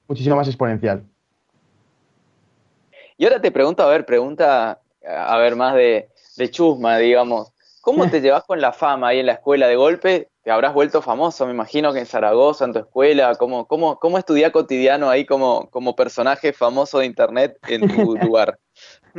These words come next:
Speaker 1: La verdad que es una cosa que me reconforta mucho y es como un, una sensación de abundancia tremenda. Saber que hay gente que, que está gastando su tiempo en,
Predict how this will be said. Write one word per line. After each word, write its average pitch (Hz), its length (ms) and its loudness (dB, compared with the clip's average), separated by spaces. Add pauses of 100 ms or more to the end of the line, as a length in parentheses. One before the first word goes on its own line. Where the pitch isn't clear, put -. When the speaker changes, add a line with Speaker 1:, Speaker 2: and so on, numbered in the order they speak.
(540)
Speaker 1:
La 147 120 0
verdad 143 180 2
que 170 80 -6
es - 280 -16
una 160 160 -2
cosa 165 200 -2
que 160 80 -2
me 143 100 -2
reconforta 127 500 -2
mucho 156 320 -2
y 151 100 0
es 143 140 -6
como 135 560 -2
un, 143 480 -2 (460)
una 143 460 2
sensación 135 440 -4
de 147 60 2
abundancia 131 480 0
tremenda. 120 420 -2
Saber 127 240 0
que 170 60 0
hay 160 60 0
gente 160 280 0
que, 143 280 0 (500)
que 143 60 0
está 139 180 0
gastando 156 380 0
su 127 200 -4
tiempo 131 480 0
en, 117 160 -2